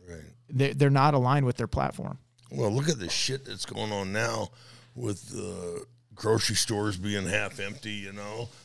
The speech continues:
Speaker 1: uh, the supply chain being worn out. That's, that's socialism and communism, people. I mean, if, if you're happy, you know,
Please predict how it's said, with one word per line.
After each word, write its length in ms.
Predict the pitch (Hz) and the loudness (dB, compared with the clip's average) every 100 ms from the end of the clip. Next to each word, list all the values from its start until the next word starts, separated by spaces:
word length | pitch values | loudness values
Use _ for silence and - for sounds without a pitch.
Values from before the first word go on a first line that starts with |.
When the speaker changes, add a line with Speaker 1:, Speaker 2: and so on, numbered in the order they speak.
| - | -8
Speaker 1:
uh, 400 | 101 95 95 92 87 | -6 -4 -6 -8 -4
the 80 | |
supply 460 | 90 - 78 104 107 | 0 0 0 0 2
chain 320 | 107 110 104 | 0 -4 -4
being 260 | 101 104 104 | -6 -6 -4
worn 180 | 101 107 | -6 -6
out. 140 | 110 117 - - | -8 -12 -18 -6
That's, 380 | - 143 139 - | 2 2 2 -2
that's 240 | 135 165 135 | 0 0 0
socialism 720 | 156 160 131 135 131 120 120 | 0 0 0 0 -2 -2 -4
and 100 | 95 | -6
communism, 640 | 120 131 127 90 90 117 | -6 -6 -6 -6 -8 -10
people. 400 | 107 95 95 107 95 | -8 -8 -8 -10 -10
I 40 | |
mean, 140 | 92 | -8
if, 440 | 90 87 98 - 98 | -8 -8 -12 -16 -12
if 60 | 90 | -4
you're 180 | 123 | 0
happy, 460 | 120 147 - 117 110 - - - | 2 0 0 -2 -4 -8 -20 -6
you 160 | - | -2
know, 300 | 110 107 127 | -2 -4 -6